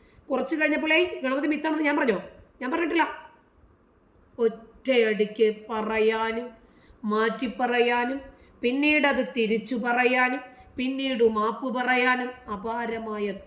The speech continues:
തൊലിക്കെട്ടി ആവശ്യമാണ് കേട്ടോ. ഒരു പക്ഷേ രാഷ്ട്രീയക്കാർക്ക് അത് ഉള്ളത് കൊണ്ടായിരിക്കും അത് പ്രത്യേകമായിട്ട് അനുവദിച്ചു കൊടുക്കുന്നത് എന്ന് തോന്നുന്നു. ഇരിക്കട്ടെ, ഇവിടെ നമ്മുടെ കെ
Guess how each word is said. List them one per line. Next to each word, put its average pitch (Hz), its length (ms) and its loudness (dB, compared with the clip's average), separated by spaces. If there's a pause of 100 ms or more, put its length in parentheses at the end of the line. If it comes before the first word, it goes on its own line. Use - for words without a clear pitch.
തൊലിക്കെട്ടി 208 640 -2
ആവശ്യമാണ് 214 640 -8
കേട്ടോ. - 220 -16 (840)
ഒരു 208 100 4
പക്ഷേ 214 580 2 (380)
രാഷ്ട്രീയക്കാർക്ക് 233 720 2
അത് 226 100 -2
ഉള്ളത് 226 280 -2
കൊണ്ടായിരിക്കും 247 720 -2
അത് 226 100 -2
പ്രത്യേകമായിട്ട് 220 680 -2
അനുവദിച്ചു 214 440 0
കൊടുക്കുന്നത് 208 520 2
എന്ന് 220 200 4
തോന്നുന്നു. 196 380 -4
ഇരിക്കട്ടെ, 202 340 -6 (1120)
ഇവിടെ 196 500 2 (640)
നമ്മുടെ 247 340 0
കെ 220 120 6